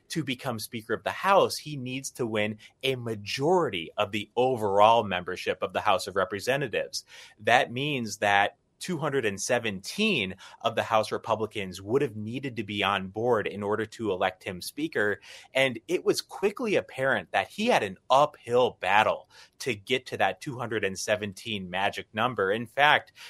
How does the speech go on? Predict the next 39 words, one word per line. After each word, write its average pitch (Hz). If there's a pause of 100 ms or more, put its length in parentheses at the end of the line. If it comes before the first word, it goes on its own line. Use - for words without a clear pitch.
(160)
the 127
uphill 143
battle 117
seemed 175
so 120
significant 107
that 113
he 185
quickly 190
bowed 110
out 110 (340)
of 113
the 113
race 104
to 113
become 101
Speaker. 101
He 135
quickly 131 (220)
ended 139
his 107
efforts 98
to 107
become 101
Speaker, 104 (300)
even 147
after 165
he 113
had 104
been 98
chosen 123
by 92
a 98
majority 101
of 95
his 92
House 98
Republican 92
colleagues. 113